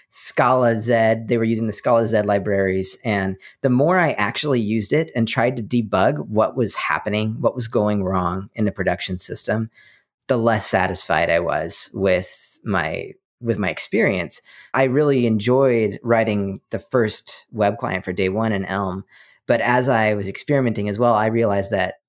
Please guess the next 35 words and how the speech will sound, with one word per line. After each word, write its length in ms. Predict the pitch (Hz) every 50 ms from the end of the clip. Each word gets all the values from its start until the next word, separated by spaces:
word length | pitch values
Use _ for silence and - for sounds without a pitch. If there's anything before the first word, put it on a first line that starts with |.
| _ -
purity 480 | - 185 185 143 107 101 107 123 131 -
in 180 | - 131 110 107
a, 140 | 110 110 - 113
the 80 | 110
pure 160 | 104 117 104 98
functional 340 | 101 98 101 - - 98
language 320 | 95 98 92 92 92 - 113
was 180 | 110 101 101 - _ _ _ -
much 380 | 127 123 120 143 156 147 -
less 160 | 127 110 - 104
important 360 | 98 90 104 95 78 90 -
to 100 | - -
me 180 | - - 82 95 -
than 80 | 92 85
I 280 | 80 82 71 - - _ _ _ _
had 100 | - 123
initially 400 | 117 107 107 107 - - 101 85
thought 240 | - - 82 82 87
it 100 | - 78
would 160 | 85 104 127
be 280 | 123 - - - - _ - - - - -
just 260 | - 143 131 - -
through 180 | - 117 101 95
using 360 | 95 95 113 123 104 95 -
it. 180 | - - - -
So 220 | 127 110 98 - - - - - -
that's 180 | 135 135 131
when 140 | 151 127 117
we 80 | 113 110
started 320 | - - 117 104 107 104
experimenting 540 | 101 98 - - 123 110 101 101 92 95 95
with 140 | 95 95 104
Rescript. 600 | 107 113 - - - 85 - - - - - _ -
And, 120 | 131 131
like, 200 | 127 117 113 -